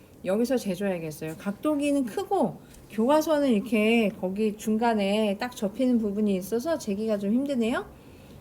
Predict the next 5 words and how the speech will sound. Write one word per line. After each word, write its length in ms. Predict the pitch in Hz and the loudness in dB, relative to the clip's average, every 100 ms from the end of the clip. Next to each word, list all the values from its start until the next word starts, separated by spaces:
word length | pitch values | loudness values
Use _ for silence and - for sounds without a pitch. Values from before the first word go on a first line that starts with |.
| - | -10
각도기 440 | 220 220 311 311 | -8 -4 -2 0
가져올게요. 640 | 285 220 254 247 311 370 427 - - - - - - - - - - | 0 2 0 -2 -4 -4 -4 -12 -20 -20 -20 -20 -20 -20 -20 -20 -14
자, 800 | 196 175 156 151 190 269 339 381 - - - - - - - - - - - | -10 -8 -8 -8 -6 -6 -6 -12 -12 -18 -20 -20 -20 -20 -18 -18 -18 -16 -12
여기를 400 | 165 180 185 185 | -10 -6 -6 -4
좀 400 | 254 294 208 | -6 -4 -4